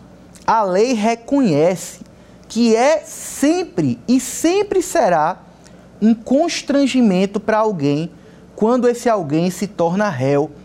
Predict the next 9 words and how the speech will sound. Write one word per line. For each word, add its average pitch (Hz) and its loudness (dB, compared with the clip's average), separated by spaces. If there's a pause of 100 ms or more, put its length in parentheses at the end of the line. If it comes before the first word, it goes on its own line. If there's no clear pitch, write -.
(440)
em 220 2
uma 175 0
ação 175 -6
penal. 170 0 (540)
Até 143 0
porque 170 -2 (320)
nós 170 0
sabemos 190 -2
que, 120 -2